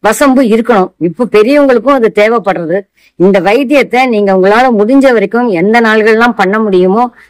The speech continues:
பண்ணி பாருங்க. இது ஒண்ணும் அதிகமான செலவு கிடையாது. இதை செஞ்சு பார்த்தீங்கனாலே அந்த கிட்னியோட ஒரு அமைப்பு ரொம்ப அழகா மாறிடும். சிறுநீரக பிரச்சனை இப்ப நிறைய வந்துட்டே இருக்கு. அது வராம இருக்கிறதுக்கும்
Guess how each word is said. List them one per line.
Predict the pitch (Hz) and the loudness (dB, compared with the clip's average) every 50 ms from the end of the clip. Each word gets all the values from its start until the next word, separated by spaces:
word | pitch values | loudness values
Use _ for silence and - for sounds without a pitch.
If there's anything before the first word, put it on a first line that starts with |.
| _ | _
பண்ணி | - 190 190 214 226 | -4 -2 0 0 0
பாருங்க. | 202 214 202 196 202 202 226 240 | 0 0 0 0 0 0 2 2
இது | 220 185 202 | 2 2 0
ஒண்ணும் | 226 247 233 | -2 0 -2
அதிகமான | 185 160 202 202 226 220 220 226 247 247 | 0 0 0 0 0 0 0 0 0 -2
செலவு | 226 - 196 190 214 214 | 0 0 -2 0 0 -2
கிடையாது. | 208 208 175 180 185 180 175 170 165 196 254 254 _ _ _ _ _ _ | -2 -2 -2 0 0 0 0 0 0 -2 -4 -4 _ _ _ _ _ _
இதை | - 160 175 170 - | -2 -2 -2 0 0
செஞ்சு | 214 226 240 277 262 | 2 2 2 2 2
பார்த்தீங்கனாலே | 226 226 220 - 226 220 220 202 190 202 220 247 254 247 _ _ _ _ | 0 0 0 0 0 0 0 0 0 0 0 -2 -4 -4 _ _ _ _
அந்த | - 156 160 160 170 143 - _ _ _ - | -4 0 0 0 0 -2 -6 _ _ _ -4
கிட்னியோட | 214 226 190 220 269 294 294 277 254 226 208 196 196 196 190 | -4 -4 -2 2 2 4 4 4 2 0 0 2 2 2 2
ஒரு | 185 175 170 165 | 0 0 -2 -2
அமைப்பு | 170 202 233 226 175 - 262 247 | -2 0 -2 -2 -2 -2 -2 0
ரொம்ப | 202 180 208 226 233 240 | 0 0 2 2 2 2
அழகா | 214 190 196 214 208 233 233 233 214 | 2 2 2 0 0 0 0 -2 0
மாறிடும். | 180 170 185 202 202 196 190 226 254 247 - _ _ _ _ _ - - | 0 0 0 0 2 0 0 0 -2 -4 -8 _ _ _ _ _ -2 0
சிறுநீரக | 214 214 247 254 247 233 214 202 208 | 0 0 0 -2 -2 -2 0 -2 -2
பிரச்சனை | 196 196 196 190 190 - 220 226 247 | -2 -2 -4 -6 -4 -4 -4 -2 -2
இப்ப | 247 185 208 | -2 -2 -2
நிறைய | 175 165 160 180 214 226 247 254 | -2 0 0 2 2 2 2 2
வந்துட்டே | 233 202 202 214 208 196 220 | 0 0 0 0 0 2 2
இருக்கு. | 220 190 151 196 208 220 220 _ _ _ _ _ _ | 2 2 2 0 0 -2 -2 _ _ _ _ _ _
அது | - 151 156 165 | -4 -2 0 2
வராம | 156 180 196 247 285 302 294 | 2 2 2 2 2 2 2
இருக்கிறதுக்கும் | 285 240 208 240 254 226 196 240 240 240 277 320 349 | 0 0 -2 -2 -4 -4 -2 -4 -4 0 0 0 0